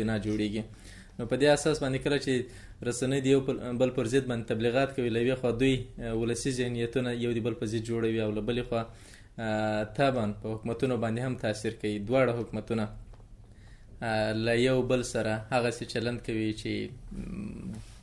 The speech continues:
دوه ګاونډیو هیوادونو ته منا-، مد-، مناسبه نه ده. دویمه خبره دا ده چې دلته چې موږ د میډیا خبره کوو، په میډیا کې تر ډیره حده پورې زموږ ځوانان ښکیل دي. آه، ز-، که،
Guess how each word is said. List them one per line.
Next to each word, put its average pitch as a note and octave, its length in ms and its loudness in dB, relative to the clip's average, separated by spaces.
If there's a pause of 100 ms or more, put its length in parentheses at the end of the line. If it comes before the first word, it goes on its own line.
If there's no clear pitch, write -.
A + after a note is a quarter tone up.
دوه C3+ 220 6
ګاونډیو A#2+ 460 0
هیوادونو A2+ 400 -2
ته A2+ 100 -8
منا-، G#2+ 360 -4
مد-، A2+ 260 -8
مناسبه A2 580 -2
نه G#2+ 140 -2
ده. G2+ 120 -6 (1700)
دویمه D#3+ 260 6
خبره E3+ 280 4
دا F3+ 120 4
ده D#3+ 100 4
چې C#3+ 140 -2 (180)
دلته D3+ 480 2
چې C3+ 180 -2 (240)
موږ C#3 140 2 (320)
د - 20 2
میډیا A#2 440 2
خبره B2 260 0
کوو، B2 240 -2
په A#2+ 120 -4
میډیا A2+ 340 0 (100)
کې A#2 120 -2 (720)
تر B2 160 2
ډیره B2+ 360 6
حده G2 280 -2
پورې G#2 220 -2 (140)
زموږ A#2 280 -2 (560)
ځوانان A2+ 420 0
ښکیل G2+ 440 -6
دي. A#2 140 -8
آه، A2 560 -10
ز-، A2 140 -12 (320)
که، G#2 340 0